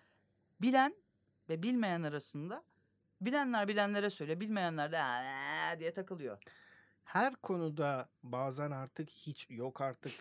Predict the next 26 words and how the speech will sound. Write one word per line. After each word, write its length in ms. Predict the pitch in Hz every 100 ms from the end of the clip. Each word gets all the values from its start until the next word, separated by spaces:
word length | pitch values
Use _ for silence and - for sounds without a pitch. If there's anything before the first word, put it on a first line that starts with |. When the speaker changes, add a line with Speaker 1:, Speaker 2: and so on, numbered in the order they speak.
| -
Speaker 2:
diyeceğin 360 | 135 131 139
konularda 540 | 139 139 139 139 143 143
da 100 | 131
efsane 680 | 127 123 - 135 139 139 131
duyarlar 460 | 131 135 135 131
kasılıyor 500 | - 131 - 147 185
ya. 180 | 127 98 101
Speaker 1:
Evet. 240 | 135 127 - - - _ -
Speaker 2:
Yani 400 | 127 131 139 139 _ -
sen 260 | - 151
şimdi 380 | 156 - 165 165
Speaker 1:
Oğlum, 220 | 233 220
koronayı 480 | 175 214 240 226 190
lanetlediler 760 | 185 185 190 185 180 196 175 143
Twitter'da. 540 | - 131 - 127 120
Lanet 500 | 113 156 233 285 294
olsun 260 | 285 277 262
koronaya 520 | 262 247 233 220 196
ya. 260 | 180 180 214 - - -
Bu 100 | 262
nedir 440 | 330 277 302 294 -
ya? 180 | 240 277 - -
<laughs> 200 | 302 269
Deli 240 | 302 381 415
misiniz 480 | 392 359 349 320
siz? 360 | - 262 220 185